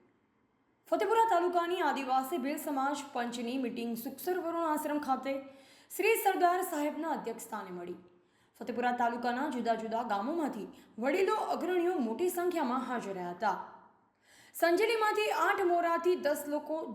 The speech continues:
ઝાલોદ, દાહોદ અને ગરબડામાંથી પણ અગ્રણીઓ તથા શંકરભાઈ અમલિયાર સાહેબ પણ હાજર રહ્યા હતા. સરદારભાઈ મચાર સાહેબની પ્રમુખ તરીકેની વરણી શૈલેષભાઈ દ્વારા કરવામાં આવી અને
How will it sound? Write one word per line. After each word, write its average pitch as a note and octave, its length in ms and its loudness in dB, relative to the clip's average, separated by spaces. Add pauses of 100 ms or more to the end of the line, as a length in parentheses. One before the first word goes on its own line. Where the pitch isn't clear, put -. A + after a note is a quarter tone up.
ઝાલોદ, B3 400 -2
દાહોદ B3+ 400 0
અને C4+ 160 -2
ગરબડામાંથી A3 800 -4
પણ C4 240 -8
અગ્રણીઓ C4 420 -4
તથા G#3+ 300 -2
શંકરભાઈ A3 720 -6
અમલિયાર D#4 500 0
સાહેબ D4+ 260 0
પણ C4 220 -2
હાજર A3 220 -4
રહ્યા F3+ 180 -6
હતા. F#3 220 -4 (800)
સરદારભાઈ F#4+ 640 4
મચાર E4+ 400 2
સાહેબની F4 400 2
પ્રમુખ C#4+ 320 -2
તરીકેની D#4+ 480 -2
વરણી B3+ 340 2
શૈલેષભાઈ A3+ 580 0
દ્વારા C#4+ 300 2
કરવામાં G3 340 -2
આવી F3+ 160 -8 (560)
અને C4+ 160 0